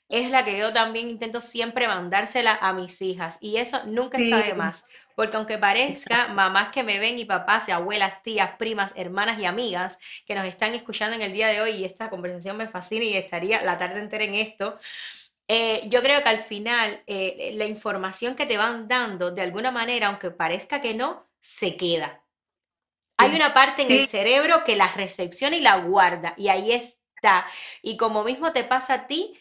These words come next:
Speaker 1: le tiene que estar pasando a los niños. A lo mejor tú crees que los niños no son conscientes de lo que tú le estás explicando hoy,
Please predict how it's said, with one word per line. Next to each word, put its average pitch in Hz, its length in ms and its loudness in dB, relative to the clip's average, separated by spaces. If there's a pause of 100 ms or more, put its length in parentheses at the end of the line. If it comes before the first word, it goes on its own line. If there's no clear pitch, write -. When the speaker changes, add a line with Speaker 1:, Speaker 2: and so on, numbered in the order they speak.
(120)
Speaker 1:
le 214 160 0
tiene 226 240 -2
que 240 60 -6
estar 220 240 -2
pasando 240 360 -2
a 233 40 -2
los 196 200 -6
niños. 175 580 -10 (280)
A 208 100 4
lo 226 100 2
mejor 240 220 -4
tú 330 120 -6
crees 320 180 -2
que 294 100 -2
los 254 100 0
niños 269 220 -4
no 269 80 -8
son 262 180 -6
conscientes 220 960 -4
de 185 120 0
lo 185 100 0
que 185 100 -4
tú 202 100 -10
le 240 80 0
estás 240 260 -6
explicando 202 800 -2
hoy, 170 300 0